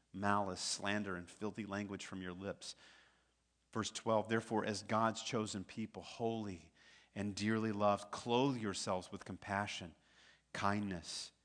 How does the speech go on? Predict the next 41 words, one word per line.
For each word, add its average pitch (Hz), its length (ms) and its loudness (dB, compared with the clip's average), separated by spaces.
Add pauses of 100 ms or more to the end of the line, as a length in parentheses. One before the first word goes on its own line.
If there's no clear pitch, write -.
(120)
humility, 104 760 -4
gentleness, 92 600 -6
and 87 100 -10
patience. 98 480 -6 (220)
Bear 113 280 4
with 104 200 -2
each 92 220 -6
other 87 260 -4
and 85 160 -12
forgive 95 680 -4
one 90 160 -8
another. 85 400 -10 (600)
If - 200 -10
any 120 220 0
of 104 80 -4
you 104 100 -2
have 101 200 2
as 98 200 -6
a 90 80 -6 (100)
grievance 107 560 -2
against 92 300 -6
someone, 90 320 -8 (240)
forgive 120 560 2
as 110 100 -2
the 113 80 -4
Lord 104 260 0
forgave 98 460 -2
you. 98 260 -4 (280)
And 110 100 2
over 117 240 4
all 120 180 6
these 120 260 2
virtues, 113 420 -4
put - 180 -8
on 101 260 -2
love, 98 220 0
which - 260 -8
binds 104 380 0
them 92 140 -6
all 98 140 -4
together 101 360 -4